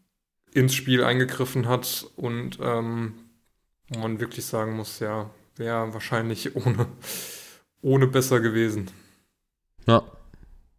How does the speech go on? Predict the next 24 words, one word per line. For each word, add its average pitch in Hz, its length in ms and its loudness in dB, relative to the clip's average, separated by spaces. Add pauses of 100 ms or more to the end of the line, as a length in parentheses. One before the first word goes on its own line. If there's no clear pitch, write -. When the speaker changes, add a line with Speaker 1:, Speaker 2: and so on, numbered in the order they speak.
(760)
Speaker 2:
Na, 98 140 6
hätten 104 120 4
wir 113 80 6
wahrscheinlich 101 320 6
eine - 60 6
Overtime 92 340 6
gesehen. 82 320 4 (140)
Könnte 85 180 4
ich 78 40 -4
mir 87 60 -4
zumindest 90 320 2
gut 92 120 -2
vorstellen. 80 420 0 (2500)
Dann 85 200 4
hat 90 140 4
man 98 100 8
nämlich 95 220 6
fast - 240 4
zwei 98 140 6
Minuten, 104 420 6
glaub 90 200 8
ich, 87 100 2
mit 95 160 4
nem, 98 300 6